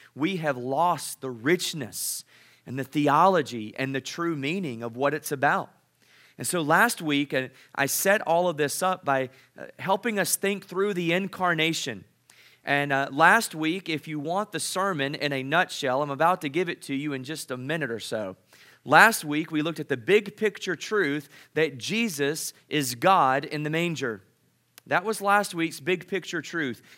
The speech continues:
Jesus is God in the manger. And I did this by looking at the great hymn text, "Hark the Herald Angels Sing." And we fleshed out some of those phrases and some of the words that we see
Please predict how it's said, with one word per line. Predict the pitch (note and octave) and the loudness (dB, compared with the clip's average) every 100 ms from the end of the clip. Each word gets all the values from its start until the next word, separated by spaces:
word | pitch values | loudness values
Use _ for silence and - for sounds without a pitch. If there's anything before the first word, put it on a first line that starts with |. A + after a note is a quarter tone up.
| - | -8
Jesus | C3+ G3+ G#3+ A#3 G3+ | -4 -2 -2 -2 -4
is | D3+ | -6
God | C3+ F#3+ F#3 E3 | 0 4 4 4
in | D#3 | 0
the | D#3 | -2
manger. | D#3 E3 C3+ A#2 - - - | -2 -2 -4 -6 -8 -14 -2
And | E3+ | 2
I | F3 | 2
did | D#3+ B3 | 2 0
this | B3+ B3 | 0 -4
by | - G3 | 2 2
looking | E3 F3+ G3+ G3+ F3+ | 4 0 -2 -4 -4
at | - | -6
the | |
great | C#3 D3+ F#3+ G#3 | -4 2 2 0
hymn | C#3 G3 G#3 G3 | -4 -4 -4 -6
text, | D#3 A#2+ - - - - - | -2 -2 -4 -12 -14 -20 -10
"Hark | D#3 E3 G#3+ G3+ | 0 2 2 0
the | F#3+ | -4
Herald | C#3+ F3+ E3+ E3+ D#3+ E3 | -2 0 2 0 -2 -4
Angels | D#3+ E3+ D#3+ D3 | -4 -4 -6 -6
Sing." | - F3+ C3 G2 - - - | -4 -4 -4 -8 -18 -20 -16
And | - C#3+ D3 | -4 -2 -2
we | F3 G3 G3 - - | -2 -4 -8 -12 -18
fleshed | - G3+ G#3 - | -2 0 0 0
out | G3+ A3 G3 | 2 2 2
some | - - G3+ | -2 -4 -2
of | G3+ | -2
those | F3+ D3 | -2 -4
phrases | - E3 F3+ F#3+ C#3+ B2 B2 | -6 -2 0 0 -2 -4 -6
and | C3 | -8
some | - F#3 | -6 -4
of | F#3+ | -4
the | D#3+ | -4
words | C3+ E3 F3 C#3+ - | -2 0 0 -2 -6
that | - | -4
we | D3 | -4
see | C#3 - F3 D#3 | -6 -4 -2 -2